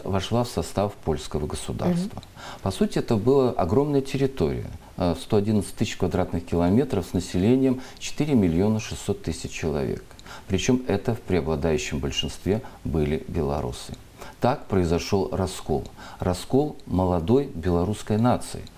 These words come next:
Speaker 1: Давайте не забывать и о том, что уже к началу двадцатого века оформляются народы, нации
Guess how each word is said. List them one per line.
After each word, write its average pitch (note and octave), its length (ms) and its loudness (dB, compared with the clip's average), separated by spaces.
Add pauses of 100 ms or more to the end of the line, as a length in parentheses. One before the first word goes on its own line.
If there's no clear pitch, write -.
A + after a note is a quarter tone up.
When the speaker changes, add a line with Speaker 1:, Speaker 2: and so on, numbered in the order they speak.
(240)
Speaker 1:
Давайте F#2+ 400 2
не D#2+ 80 0
забывать D#2 560 -2
и - 20 -6
о C2+ 80 -4
том, C#3+ 340 2 (240)
что F#2+ 240 2
уже E2+ 360 2 (280)
к - 40 -4
началу D3 380 2
двадцатого F#2+ 580 0
века D2+ 460 0 (220)
оформляются G2+ 1000 0 (200)
народы, F2 640 2
нации F2+ 680 0